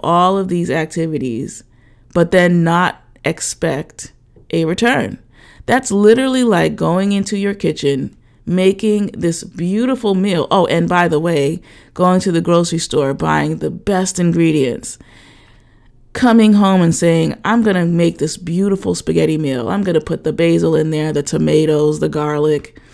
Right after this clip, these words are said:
I'm gonna get this pasta, right, that's, uh, handcrafted. And I'm gonna do all this work. I'm gonna take all this time to make this beautiful meal." So the person does all that and forgets to open the door.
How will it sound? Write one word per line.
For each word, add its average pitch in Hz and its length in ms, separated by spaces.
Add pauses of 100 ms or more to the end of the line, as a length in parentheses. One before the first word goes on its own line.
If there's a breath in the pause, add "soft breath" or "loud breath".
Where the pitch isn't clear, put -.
(440 soft breath)
I'm 185 180
gonna 156 220
get 160 180
this - 160
pasta, 170 800
right, 156 300
that's, - 360 (420 soft breath)
uh, 156 200
handcrafted. 170 1200 (880 loud breath)
And 175 460
I'm 190 160
gonna 185 140
do 175 160
all 196 200
this 196 220
work. 160 300
I'm 170 120
gonna 170 200
take 180 340
all 180 240
this 190 200
time 165 420 (300 loud breath)
to 180 120
make 175 260
this 170 200
beautiful 175 480
meal." - 460 (840 soft breath)
So 208 460 (200)
the 202 80
person 254 440
does 226 200
all 156 200
that 143 400
and 175 180
forgets 175 500
to - 120
open 185 320
the 180 80
door. 151 400